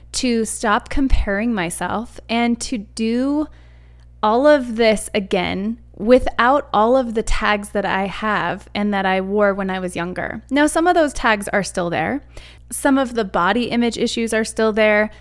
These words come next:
Um, and also some of the self-conscious issues are still there. And so I'm actually tearing out a lot of the same tags as I walk through this process, which I believe is really cool.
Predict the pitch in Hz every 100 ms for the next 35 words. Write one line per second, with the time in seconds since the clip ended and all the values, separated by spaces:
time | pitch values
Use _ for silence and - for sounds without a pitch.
0 | - - - 208 196 190 190 214 226 214
1 | 220 262 262 254 262 254 254 262 254 -
2 | 370 226 190 180 175 175 175 - 185 175
3 | 92 - 233 233 254 240 - 233 254 277
4 | - 302 247 - 233 233 220 220 - 202
5 | 202 202 202 208 - 220 208 208 - 254
6 | 247 185 190 - 202 196 202 196 185 -
7 | 196 202 190 - 214 220 - 139 196 -
8 | - - - - 269 - - 226 294 320
9 | 285 247 240 226 226 220 - 226 - -